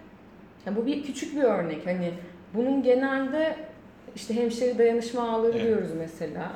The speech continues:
Speaker 1: Onlar kendi gıda ağlarını bile oluşturulabi-, oluşturabiliyor zamanla. Bana bu hani bunların keşfine çaba
Speaker 2: Tabii.
Speaker 1: harcamak kentin, a-, anlaşılırlığını, hani Mersin kozmopolit bir yer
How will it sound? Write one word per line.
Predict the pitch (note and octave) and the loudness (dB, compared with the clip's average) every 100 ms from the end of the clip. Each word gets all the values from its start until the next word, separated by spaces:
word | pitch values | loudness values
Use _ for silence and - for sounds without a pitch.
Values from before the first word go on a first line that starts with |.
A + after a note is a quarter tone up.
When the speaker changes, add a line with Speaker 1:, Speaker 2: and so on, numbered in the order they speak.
| - | -6
Speaker 1:
Onlar | G#3 A3 A3 A#3+ | -2 0 -2 -2
kendi | A3+ A#3 | -2 0
gıda | A3+ G#3+ A3+ | -2 2 4
ağlarını | A3+ G#3+ A3 A3+ A#3 A3+ | 4 4 4 4 4 2
bile | A3 | 0
oluşturulabi-, | F#3+ E3+ - - F3 E3 D#3 D3+ E3+ F3 | -2 -4 -6 -8 -4 -4 -4 -8 -8 -6
oluşturabiliyor | D#3 - E3 D#3 D3+ D#3 D#3 | -8 -10 -8 -6 -6 -6 -6
zamanla. | D#3 D#3 D3+ - G#3+ D#4 - - - - - - - G#3 G#3 | -6 -6 -8 -8 -6 -8 -10 -16 -20 -20 -20 -20 -10 -6 -2
Bana | B3 D#4 F#4 | 0 2 0
bu | F#4 C#4 G#3+ | -4 -6 -2
hani | C4 C#4+ C#4+ - G#3+ | 0 0 -2 -6 -6
bunların | C4 C4 D4 E4+ | 0 2 2 0
keşfine | - C4+ C4 - D4+ D#4 | -2 -2 -4 -4 -4 -2
çaba | C#4+ C#4 D#4 | -2 -2 0
Speaker 2:
Tabii. | D4+ | 2
Speaker 1:
harcamak | A#3 G#3+ A#3+ D4+ D4+ | 2 0 0 -2 -4
kentin, | - C4 C4 C4 E4 F4 F4+ - - - - | -4 -4 -4 -4 -4 -4 -6 -12 -14 -16 -10
a-, | G3 G#3 F#3 | -6 -4 -2
anlaşılırlığını, | G#3+ A#3+ B3+ B3+ B3 B3+ B3+ A#3 | 0 0 0 -2 0 2 4 2
hani | F#3+ G#3 B3+ | 2 -2 0
Mersin | D#4+ D4 D4 E4+ | 2 2 2 0
kozmopolit | C#4+ C#4 C4+ C#4 C#4+ B3+ - | 2 2 0 0 -2 -2 2
bir | |
yer | A#3 G#3 F3+ | 4 4 0